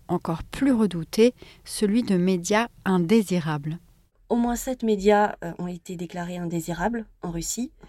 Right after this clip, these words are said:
Speaker 2: Toute collaboration avec un média indésirable, euh, peut valoir entre un an et quatre ans de prison. La collaboration, ça peut vouloir dire évidemment travailler pour ces médias, donc comme journaliste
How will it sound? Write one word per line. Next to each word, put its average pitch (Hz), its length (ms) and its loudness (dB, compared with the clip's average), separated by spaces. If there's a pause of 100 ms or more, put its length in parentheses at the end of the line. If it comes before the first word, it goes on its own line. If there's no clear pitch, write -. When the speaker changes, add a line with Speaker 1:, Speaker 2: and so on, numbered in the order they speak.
(180)
Speaker 2:
Toute - 160 -10
collaboration 208 680 2
avec 220 300 2
un 208 80 2
média 185 400 -2
indésirable, 185 680 0 (440)
euh, 165 300 -2 (100)
peut 220 140 0
valoir 196 680 2
entre - 520 -6
un 202 240 0
an 208 260 0
et 190 80 -6
quatre - 440 -6
ans 202 80 -2
de 202 80 -6
prison. - 340 -8 (480)
La 208 160 4
collaboration, 220 640 0
ça 196 220 -6
peut 185 120 -8
vouloir 185 360 -6
dire 160 260 -6 (680)
évidemment 196 380 2
travailler 185 440 2
pour 170 160 -6
ces - 140 -4
médias, 160 400 4 (280)
donc 165 300 -10 (300)
comme 170 180 -2
journaliste 165 680 -4